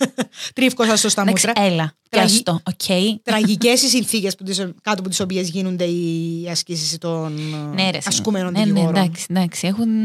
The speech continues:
Speaker 2: έχουν
Speaker 1: Μπορείς να μας
Speaker 2: όλα
Speaker 1: πεις σε
Speaker 2: τα
Speaker 1: ποιο γραφείο
Speaker 2: θέματα.
Speaker 1: την έκαμε, γιατί θέλεις
Speaker 2: Ναι,
Speaker 1: να
Speaker 2: καλό, στον, α, αντί των Τριανταφυλλίδη.
Speaker 1: Μμ,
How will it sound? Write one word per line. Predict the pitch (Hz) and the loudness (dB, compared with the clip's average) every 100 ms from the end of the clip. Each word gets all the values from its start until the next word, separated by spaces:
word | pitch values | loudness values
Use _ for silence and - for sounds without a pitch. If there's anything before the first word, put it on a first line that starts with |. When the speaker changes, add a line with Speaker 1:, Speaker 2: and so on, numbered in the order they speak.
| 214 | 0
Speaker 2:
έχουν | 208 196 | 0 4
Speaker 1:
Μπορείς | 226 226 | 6 6
να | 233 | 4
μας | 220 | 4
Speaker 2:
όλα | 233 | 4
Speaker 1:
πεις | |
σε | 226 | 2
Speaker 2:
τα | 185 | 2
Speaker 1:
ποιο | |
γραφείο | 180 170 | 2 2
Speaker 2:
θέματα. | 165 208 | 2 -2
Speaker 1:
την | 208 | -2
έκαμε, | 285 330 | -4 -6
γιατί | 254 - | -8 -8
θέλεις | 170 160 | -10 -2
Speaker 2:
Ναι, | |
Speaker 1:
να | 285 220 | 2 4
Speaker 2:
καλό, | 294 359 | 2 0
στον, | - - 226 220 | -6 -2 2 4
α, | 220 214 | 4 4
αντί | 214 220 | 2 4
των | 226 226 | 4 2
Τριανταφυλλίδη. | 240 233 - 175 | 2 0 0 0
Speaker 1:
Μμ, | 165 | 0